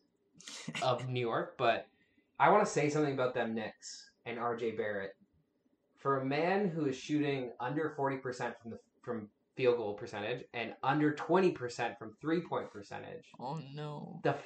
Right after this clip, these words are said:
Speaker 2: fact that he's averaging sixteen points is ridiculous.
Speaker 1: And also the fact that the Knicks are a positive, no, they're not a positive team anymore. Never mind. I'll, I'll
Speaker 2: They just fell
Speaker 1: <laughs>
Speaker 2: below it, man. But, you know,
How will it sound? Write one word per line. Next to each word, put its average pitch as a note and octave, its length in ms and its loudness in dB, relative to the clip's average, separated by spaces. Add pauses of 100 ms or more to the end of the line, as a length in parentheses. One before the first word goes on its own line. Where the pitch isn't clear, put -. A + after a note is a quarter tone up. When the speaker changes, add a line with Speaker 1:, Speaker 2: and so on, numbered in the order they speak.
(100)
Speaker 2:
fact E3+ 360 8
that F#3+ 120 2
he's D3+ 300 -2 (100)
averaging C3 840 0
sixteen - 960 -8
points - 680 -6 (1160)
is F3 220 2
ridiculous. - 760 -8 (1400)
Speaker 1:
And C#3 280 0
also D3 320 2
the D3+ 80 0
fact C3+ 460 2 (260)
that C#3 180 4
the C#3 80 -2
Knicks C3 300 -4
are C#3+ 80 4
a C3 60 2
positive, F3+ 680 2 (160)
no, D3+ 220 6
they're C3+ 80 6
not C3 120 2
a A#2+ 40 -2
positive A2 380 -4
team G#2 200 -8
anymore. F#2+ 260 -12
Never F#2 160 -16
mind. E2 200 -14
I'll, - 100 -20 (160)
I'll - 80 -20 (320)
Speaker 2:
They E3 160 2
just B2+ 220 -2
fell A2+ 160 0
Speaker 1:
<laughs> - 60 -4
Speaker 2:
below G#2+ 240 4
it, - 140 -6
man. A#2 240 -4
But, A2+ 280 -2
you G#3 80 4
know, B2+ 240 2